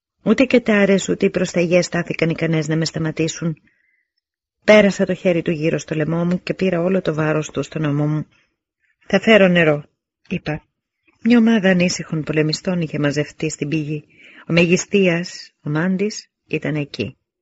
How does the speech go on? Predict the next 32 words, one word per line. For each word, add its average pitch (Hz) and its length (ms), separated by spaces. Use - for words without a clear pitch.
Κάτι - 280
είχε 151 180
γίνει. 120 480
Πήγα 151 220
πιο 127 200
κοντά. 123 420
Αυτή - 240
η 165 40
πηγή 156 320
που 151 100
φημιζόταν 139 800
για 113 180
την 123 200
εναλλαγή 139 680
της 139 300
ροής 131 500
του 139 100
νερού 135 340
της, 151 240
που 185 100
άλλοτε 196 280
ήταν 185 320
καυτό 156 460
και 160 120
άλλοτε 147 260
κρύο. 160 480
Από 190 200
τότε 262 260
που 247 100
ήρθαν 226 280
οι 208 80
σύμμαχοι, 170 760